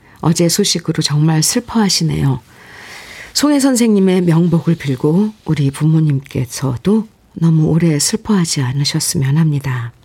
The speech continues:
이렇게 사연 주셨네요. 네. 구일육이 님,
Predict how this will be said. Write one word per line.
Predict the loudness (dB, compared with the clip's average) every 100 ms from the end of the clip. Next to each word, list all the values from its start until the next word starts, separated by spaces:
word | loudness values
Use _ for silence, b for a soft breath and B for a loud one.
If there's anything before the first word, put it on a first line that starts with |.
| _ _ -20 -20 _ _ _ _ _ -18 -12 B B B
이렇게 | -6 -4
사연 | -2 0 0
주셨네요. | -2 -2 0 0 0 0 -4 B B B B B B B B B B -20 _ _ -20 -20 B B B B -6
네. | -6 -6 B B B B B
구일육이 | -2 2 4 2 2 4
님, | 4 2 0